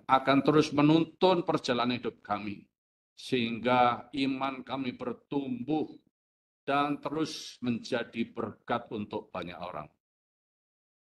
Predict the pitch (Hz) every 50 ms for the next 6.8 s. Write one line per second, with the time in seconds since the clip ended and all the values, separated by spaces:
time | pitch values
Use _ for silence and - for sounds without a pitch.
0 | _ _ _ _ _ - 90 98 98 - 113 117 117 120 120 - - 107 107 110
1 | 107 104 107 104 - - 117 117 120 123 127 120 123 117 - - - _ _ _
2 | _ _ _ _ _ _ _ _ _ _ _ _ _ _ _ 104 107 110 107 107
3 | 120 127 123 123 117 117 - - 120 117 120 120 127 131 135 139 139 143 139 -
4 | - _ _ _ _ _ _ _ _ _ _ _ _ _ _ _ - 117 120 120
5 | 123 117 - 113 117 113 113 113 104 110 127 123 - - 117 117 110 104 107 -
6 | - 110 117 - - _ _ - 139 143 143 131 127 113 - -